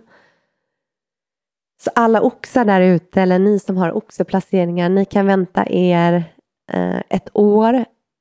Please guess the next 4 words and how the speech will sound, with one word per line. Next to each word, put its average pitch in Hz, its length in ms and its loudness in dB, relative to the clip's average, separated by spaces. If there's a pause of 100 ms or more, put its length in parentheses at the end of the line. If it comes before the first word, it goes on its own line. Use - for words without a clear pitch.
(140)
med 180 920 -2
expansion - 800 -6 (360)
och - 200 -8
tur. - 520 -4